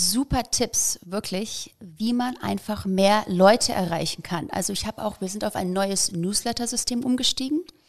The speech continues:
und da konnte ich sehen, okay, von unserem alten Newsletter-System haben wir tausendfünfhundert Abonnenten und von dem jetzt haben wir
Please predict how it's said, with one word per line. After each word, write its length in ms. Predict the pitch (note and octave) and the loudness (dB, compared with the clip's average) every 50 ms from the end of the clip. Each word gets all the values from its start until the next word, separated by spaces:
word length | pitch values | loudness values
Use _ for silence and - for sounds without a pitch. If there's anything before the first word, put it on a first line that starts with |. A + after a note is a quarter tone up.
| _ _ _ - - - - - - | _ _ _ -20 -20 -20 -20 -20 -8
und 140 | - G3 F#3+ | -6 -2 0
da 80 | G3+ G3 | 0 -2
konnte 280 | - - B3 B3+ A#3+ | -2 -2 -2 -2 0
ich 120 | B3+ G#3+ G3+ | 0 -2 0
sehen, 260 | - A3 G#3 G#3+ G#3 | 0 0 0 0 0
okay, 260 | F#3+ - - G#3+ F#3 | -2 -4 -4 -4 -6
von 140 | - - - | -4 -4 -4
unserem 240 | F#3 - F3 E3+ - - | -2 0 -2 -2 0 0
alten 420 | G3+ A3 A#3+ C4 - - B3 G#3+ | 2 2 2 0 0 0 0 0
Newsletter-System 880 | G#3 A3+ B3+ - - G3 G#3 - F3+ E3+ F3 E3 - - G3+ G#3+ G#3+ F#3+ | 2 0 -2 -4 -4 -4 -4 -2 -4 -4 -2 -2 -2 -2 -2 -4 -4 -4
haben 100 | F#3+ F#3 | -4 -4
wir 120 | G3 - | -4 -6
tausendfünfhundert 1000 | - - - G3 G#3 A3 A#3 C4 B3 G#3+ - - G#3 G#3 - - G3+ G3 F#3+ F#3 - | -6 -2 2 4 4 4 4 2 0 -2 -2 -4 -4 -4 -4 -4 -4 -4 -2 0 0
Abonnenten 720 | F3+ E3 F3+ F3 E3+ E3+ D#3+ E3 D#3+ - C#3+ - - - _ _ _ _ - - - - - - - - _ _ | 0 0 2 2 4 4 4 2 0 -2 -6 -8 -8 -14 _ _ _ _ -20 -20 -20 -18 -18 -20 -20 -20 _ _
und 160 | - G3 F#3 | -4 -2 -2
von 160 | - - F#3+ F3 | 0 -2 -2 -2
dem 120 | D#3+ - | 0 2
jetzt 360 | F#3 G3+ C#4 - - - - G#3 | 2 2 4 4 2 0 0 -2
haben 240 | G3 G3+ F#3+ F3 | -2 -2 -2 0
wir 340 | G3+ G#3 A3 A#3 B3 C4+ C#4+ | 2 2 2 2 2 0 -4